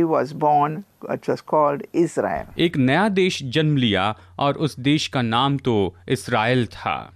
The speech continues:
Speaker 1: And people from all over the world reached Israel.
Speaker 2: और पूरे संसार से जो लोग हैं वो तो इस तरह से इसराइल में आने लग गए।
Speaker 1: By a-, airplanes.
Speaker 2: हवाई जहाज के माध्यम से।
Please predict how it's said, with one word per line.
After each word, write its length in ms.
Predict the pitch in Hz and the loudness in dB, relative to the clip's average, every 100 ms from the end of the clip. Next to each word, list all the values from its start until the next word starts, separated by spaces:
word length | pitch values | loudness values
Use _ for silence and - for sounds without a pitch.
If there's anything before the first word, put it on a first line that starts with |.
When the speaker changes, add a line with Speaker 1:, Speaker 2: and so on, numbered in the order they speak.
| - - _ _ - | -20 -20 _ _ -2
Speaker 1:
And 180 | 208 220 220 | 0 2 2
people 320 | 285 - 262 - | 0 2 -2 0
from 180 | 196 151 - - | 0 0 -2 2
all 260 | 240 294 285 | 4 4 4
over 180 | 262 254 240 | 4 2 2
the 80 | 240 | 2
world 340 | 214 220 208 190 | 4 4 2 0
reached 360 | 202 208 - - 196 | 0 -2 -4 -2 0
Israel. 440 | 170 147 104 82 - | 2 0 0 -2 -2
Speaker 2:
और 260 | 143 139 - | 0 0 0
पूरे 220 | 220 233 | 0 2
संसार 580 | - 156 151 - 170 208 | 2 0 0 0 2 2
से 160 | - 185 | 0 0
जो 140 | 151 | 2
लोग 320 | 135 151 170 | 2 2 2
हैं 300 | 139 123 90 - - | 2 2 0 -4 -6
वो 120 | 156 156 | 0 0
तो 160 | 156 | 2
इस 160 | 143 - | 0 0
तरह 200 | 160 147 | 0 0
से 160 | - | 0
इसराइल 480 | 127 - 135 139 147 | -4 -2 -2 0 2
में 260 | 135 107 95 - - | 2 0 0 -6 -4
आने 280 | 139 139 123 | 0 2 2
लग 220 | 107 98 - | 2 -2 -2
गए। 260 | 80 55 - - - - - | -2 -4 -10 -20 -20 -20 -2
Speaker 1:
By 380 | 151 147 151 156 - - - | 2 4 4 0 -8 -10 -4
a-, 100 | 151 175 | 0 4
airplanes. 720 | 190 208 208 233 240 330 339 - - | 4 4 2 2 2 0 -8 -12 -4
Speaker 2:
हवाई 260 | 123 117 110 | 0 0 0
जहाज 260 | 123 120 151 | 0 0 0
के 100 | - | 0
माध्यम 500 | 107 101 101 123 190 170 | 0 0 0 2 2 2
से। 180 | - | 0